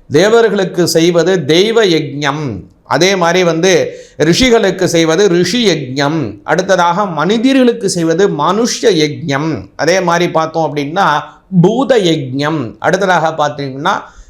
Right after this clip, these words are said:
அஹ், பிதுர் யஜ்ஞம் அப்படின்னு பேர். அப்போ இந்த பிதுர் யஜ்ஞம்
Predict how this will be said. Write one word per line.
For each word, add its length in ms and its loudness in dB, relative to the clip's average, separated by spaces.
அஹ், 240 2
பிதுர் 500 2
யஜ்ஞம் 800 -2
அப்படின்னு 400 -2
பேர். 320 -4
அப்போ 300 2
இந்த 140 0
பிதுர் 440 0
யஜ்ஞம் 540 0